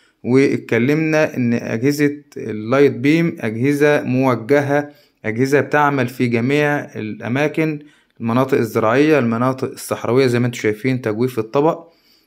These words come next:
وقلنا الجهاز يعني في بعض الإكسسوارات وبعض أهو اللايت بيم، عندك هنا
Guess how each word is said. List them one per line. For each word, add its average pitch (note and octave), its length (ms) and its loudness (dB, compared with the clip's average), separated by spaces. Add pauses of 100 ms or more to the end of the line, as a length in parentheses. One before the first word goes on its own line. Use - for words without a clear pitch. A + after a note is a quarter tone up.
(140)
وقلنا B2+ 920 2
الجهاز A#2+ 800 0
يعني B2+ 320 0
في B2+ 380 -4
بعض B2+ 320 2
الإكسسوارات A#2+ 840 -2
وبعض B2 320 2 (560)
أهو A2+ 300 -4 (100)
اللايت A2 300 -2
بيم، C3+ 480 -4 (640)
عندك A2+ 400 -6
هنا A2+ 340 -4